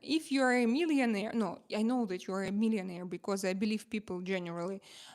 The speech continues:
Uh, can you support my channel? I think that it won't be very difficult for you, and for me it will be great because, for example, I can buy, like, this second gadget to check my sound myself.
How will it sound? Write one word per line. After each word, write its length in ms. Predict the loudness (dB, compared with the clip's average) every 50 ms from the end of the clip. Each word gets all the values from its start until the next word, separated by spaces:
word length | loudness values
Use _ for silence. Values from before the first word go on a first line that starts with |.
| -20 _
Uh, 300 | -4 0 2 2 2 0
can 220 | 0 -2 -2 -2
you 100 | -2 -2
support 500 | -4 -4 -6 -6 -6 -4 -4 -4 -4 -4
my 160 | -4 -2 -2 -2
channel? 460 | -2 -2 -4 -4 -4 -4 -6 -8 -8
I 100 | -8 -10
think 240 | -8 -6 -6 -4 0
that 240 | 0 0 0 0 -4
it 160 | -12 -12 -6
won't 220 | -4 -2 -2 -2 -2
be 120 | -2 -2
very 320 | -2 -2 -2 -2 -2 -4 -4
difficult 460 | -6 -8 -8 -10 -12 -10 -10 -12 -14
for 160 | -10 -8 -8
you, 320 | -6 -6 -6 -6 -6 -4
and 140 | -4 -4 -4
for 140 | -4 -4 -4
me 140 | -2 0 0
it 140 | -2 -2 -4
will 100 | -6 -4
be 140 | -4 -4
great 360 | -6 -6 -4 -4 -2 -2 -2 -4
because, 300 | -6 -4 -4 -6 -6 -4
for 140 | -6 -6
example, 440 | -6 -4 -4 -2 -2 -4 -2 0 0
I 120 | 0 0 -2
can 240 | -4 -6 -4 -4
buy, 280 | 0 2 2 2 2 0 -2 -8 -20 -20 -20 -20 -16 _
like, 300 | -2 0 0 0 0 -2
this 260 | -2 -2 -2 -2 -2
second 340 | -2 -2 -4 -2 -4 -6 0
gadget 380 | 2 2 2 2 2 -4 -4 -4
to 80 | -8 -8
check 280 | -6 -4 -4 -4 -4
my 140 | -4 -4 -4
sound 400 | -4 -4 -2 0 0 0 -2 -2
myself. 600 | -2 -4 -4 -4 -4 -4 -6 -6 -6 -10 -14 -20